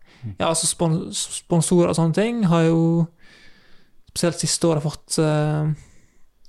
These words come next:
Speaker 2: ja, spesielt en god avtale med en bank, og så litt
Speaker 1: Mm.
Speaker 2: ellers, så, så blir jeg ikke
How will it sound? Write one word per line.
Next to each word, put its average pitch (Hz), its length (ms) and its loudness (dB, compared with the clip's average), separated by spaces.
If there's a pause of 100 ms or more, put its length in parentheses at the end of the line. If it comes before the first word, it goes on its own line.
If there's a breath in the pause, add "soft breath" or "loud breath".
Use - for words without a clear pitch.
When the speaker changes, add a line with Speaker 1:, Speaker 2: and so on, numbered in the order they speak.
(140)
Speaker 2:
ja, - 160 -10
spesielt 165 380 -4
en 156 200 2
god 156 260 0
avtale 147 220 -2
med 147 80 -2
en 151 80 -2
bank, 202 440 -2
og 160 100 0
så 160 340 0
litt 151 160 -2
Speaker 1:
Mm. - 100 -2
Speaker 2:
ellers, 190 260 0 (140)
så, 151 120 0 (800 loud breath)
så 160 100 -6
blir 160 140 4
jeg 151 140 0
ikke 190 300 -2